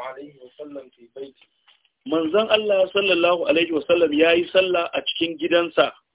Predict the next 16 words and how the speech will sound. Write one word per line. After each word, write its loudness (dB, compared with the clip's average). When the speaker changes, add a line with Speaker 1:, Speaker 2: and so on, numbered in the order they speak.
Speaker 1:
Huwa -20
shakki. -8
Speaker 2:
Lokacin 0
ba -4
shi 2
da 2
lafiya. -2
An -8
gane -2
yana 0
cikin -2
halin 0
ciwo, 4
sai 6
ya 6
yi -2